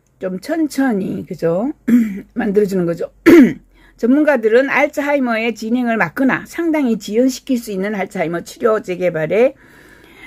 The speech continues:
에, 희망을 걸고 있다. 질병이 뇌를 어떻게 방해하는지에 대한 이해가 이제 증가하게 되면서 잠재적인 알츠하이머 치료제가 이제 개발 중입니다. 미래의 알츠하이머 치료에는 이제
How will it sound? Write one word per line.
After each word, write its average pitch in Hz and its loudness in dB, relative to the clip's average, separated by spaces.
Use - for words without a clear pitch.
에, 170 0
희망을 208 2
걸고 180 4
있다. 170 -4
질병이 277 2
뇌를 233 8
어떻게 269 2
방해하는지에 233 -2
대한 185 -4
이해가 202 4
이제 180 -4
증가하게 226 2
되면서 170 2
잠재적인 226 4
알츠하이머 202 -2
치료제가 196 0
이제 170 -6
개발 170 -4
중입니다. 165 -6
미래의 190 4
알츠하이머 233 2
치료에는 190 -2
이제 170 -6